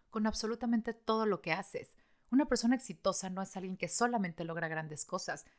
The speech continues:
sino alguien que es capaz, que es capaz de hacer de los pequeños logros un gran éxito. Que tus hijos llegaran temprano a la escuela, eso es un logro tuyo hoy. ¿Y cuántos días a la semana te das permiso de reconocerlo?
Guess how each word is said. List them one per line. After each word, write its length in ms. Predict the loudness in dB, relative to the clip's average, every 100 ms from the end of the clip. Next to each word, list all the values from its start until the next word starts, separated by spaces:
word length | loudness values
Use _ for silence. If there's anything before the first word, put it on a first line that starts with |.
| _
sino 360 | 2 4 6 8
alguien 440 | 8 6 -2 -4
que 200 | 0 2
es 120 | 2
capaz, 480 | -2 2 8 8 6 _ _ _ _
que 80 | 0
es 120 | 2
capaz 340 | 0 2 2
de 80 | 2
hacer 400 | -2 2 2 0 _ _ -2
de 80 |
los 160 | 0 0
pequeños 460 | -2 0 2 2 2
logros 500 | 2 4 4 2 -8 _ _
un 180 | 2 4
gran 300 | 4 2 0
éxito. 500 | -4 -6 -8 -16 -20 _ _ _ _ _
Que 80 | -8
tus 260 | 2 4
hijos 180 | 4 4
llegaran 360 | 4 4 2 0
temprano 400 | -2 -4 -4 -4
a 40 |
la 60 | -6
escuela, 520 | -8 -6 2 4 4 2 _
eso 180 | 4 8
es 160 | 8 6
un 160 | 4
logro 300 | 4 4 2
tuyo 380 | 0 -4 0 0 6
hoy. 340 | 8 8 4 _ _
¿Y 140 | -18 -8
cuántos 500 | 2 4 4 0 -2
días 360 | 2 4 4 2
a 40 |
la 100 | 0
semana 480 | 0 -6 2 2 2
te 80 | -2
das 200 | -8 -6
permiso 460 | -6 -6 -8 -8
de 60 | -8
reconocerlo? 760 | -10 -10 -6 -2 -2 -2 -12